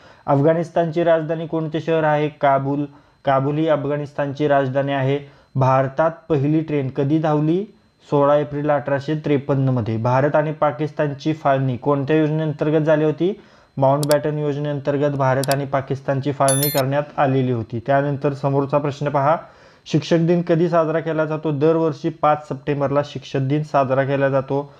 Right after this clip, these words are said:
मानवाने पहिल्यांदा चंद्रावर पाऊल कोणत्या वर्षी ठेवले होते रे? एकोणीसशे एकोणसत्तर मध्ये. जपानवर अणुबॉम्ब कधी टाकण्यात आला?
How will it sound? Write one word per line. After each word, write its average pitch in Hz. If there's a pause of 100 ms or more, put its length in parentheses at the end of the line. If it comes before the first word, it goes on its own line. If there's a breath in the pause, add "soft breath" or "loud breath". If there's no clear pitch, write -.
(280 loud breath)
मानवाने 151
पहिल्यांदा 151
चंद्रावर 147
पाऊल 143
कोणत्या 147
वर्षी 160
ठेवले 156
होते 156
रे? 175 (100)
एकोणीसशे 147 (100)
एकोणसत्तर 139
मध्ये. 139 (440 loud breath)
जपानवर 165 (100)
अणुबॉम्ब 156
कधी 156
टाकण्यात 156
आला? 156